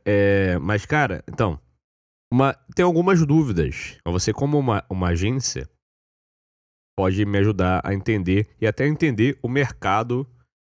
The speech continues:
a, a entender. Enten-, vamos todos entender.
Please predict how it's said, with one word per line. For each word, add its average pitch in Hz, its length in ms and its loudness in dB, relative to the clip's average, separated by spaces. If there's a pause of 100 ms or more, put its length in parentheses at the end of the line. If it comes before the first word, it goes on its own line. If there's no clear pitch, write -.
(180)
a, 80 1000 0
a 117 120 -2
entender. 117 520 0 (220)
Enten-, 135 320 -2 (600)
vamos 165 340 0
todos 160 300 0
entender. 123 520 -4